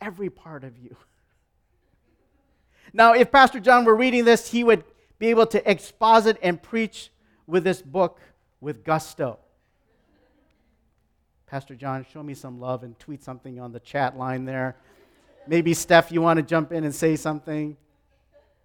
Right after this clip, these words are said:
Well, it turns out part of God's love language is food. Is this not what the marriage supper of the Lamb will be about?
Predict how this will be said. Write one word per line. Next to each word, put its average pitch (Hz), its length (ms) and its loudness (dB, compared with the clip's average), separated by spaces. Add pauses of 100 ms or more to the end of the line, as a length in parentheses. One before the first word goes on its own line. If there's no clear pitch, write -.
(580)
Well, 226 180 6
it 240 120 4
turns 269 260 2
out 262 160 4
part 247 260 4
of 208 140 2
God's 226 320 4
love 208 240 0
language 220 480 0
is 208 220 0
food. 254 400 -6 (2250)
Is 165 140 2
this 240 200 0
not 226 160 2
what 214 160 -2
the 196 80 -4
marriage 208 420 0
supper 196 520 -4
of 165 140 -4
the 160 100 -6
Lamb 156 540 -2
will 139 120 -18
be 131 280 -14
about? 120 500 -18